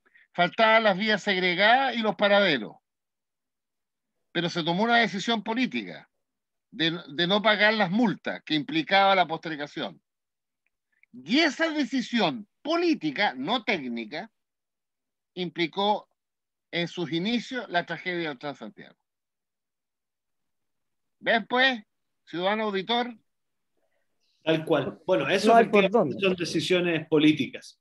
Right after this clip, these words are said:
Speaker 2: porque eso hace privilegiar un valor por sobre otro. ¿Cuál valor
Speaker 1: Así
Speaker 2: es
Speaker 1: es, pues.
Speaker 2: más, es más relevante que otro? Y eso es lo más difícil que hay.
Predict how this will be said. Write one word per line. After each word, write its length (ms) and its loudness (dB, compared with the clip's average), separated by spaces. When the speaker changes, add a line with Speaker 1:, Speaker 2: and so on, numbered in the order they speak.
Speaker 2:
porque 260 -2
eso 180 2
hace 220 0
privilegiar 560 2
un 120 -2
valor 300 2
por 140 -8
sobre 280 0
otro. 380 -2
¿Cuál 220 0
valor 320 0
Speaker 1:
Así 80 2
Speaker 2:
es 60 -2
Speaker 1:
es, 60 -20
pues. 160 -8
Speaker 2:
más, 140 -16
es 160 -4
más 200 0
relevante 520 0
que 120 0
otro? 200 -4
Y 120 2
eso 180 -4
es 60 -2
lo 80 -2
más 120 -4
difícil 480 -4
que 120 -14
hay. 100 -16